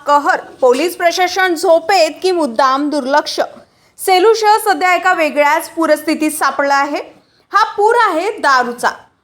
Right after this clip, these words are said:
बोर नदीला कमी पूर असला तरी शहरात सध्या दारूचा प्रचंड महापूर आलेला दिसून येतोय. पोलीस प्रशासन मात्र झोपेचं सोंग घेत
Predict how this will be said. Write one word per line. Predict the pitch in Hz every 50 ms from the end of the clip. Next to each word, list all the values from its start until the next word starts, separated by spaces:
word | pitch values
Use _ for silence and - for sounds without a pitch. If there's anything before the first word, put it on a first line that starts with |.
| _ _
बोर | 254 294 370 415 453 466
नदीला | 415 427 415 370 381 392 392 381 392 403 403 403
कमी | - 349 330 330 392
पूर | 392 403 415 427
असला | 415 392 403 381 370 349 349
तरी | 330 277 294 339
शहरात | 349 - - 359 320 302 294 311 359 392 381 -
सध्या | 403 339 262 320 339 359
दारूचा | 359 330 294 269 269 285 277 339 330
प्रचंड | 320 330 349 294 285 294 349 370 359 311 311
महापूर | 302 311 311 294 277 269 277 311 311 - 320 277 285 320 - -
आलेला | 277 277 277 269 269 254 233 240
दिसून | 247 233 247 233 - 247 233
येतोय. | 226 220 240 226 226 - - - _ _ _ _ _ _ _ _ _
पोलीस | 381 392 392 381 466 494 494
प्रशासन | 494 453 440 440 453 453 427 427 440 453 453
मात्र | 427 370 359 349 349 381 359 311 311 339
झोपेचं | 339 285 - 330 311 311 311 359 381 - 427 427
सोंग | 415 - - 392 339 370 427 440
घेत | 381 339 311 302 302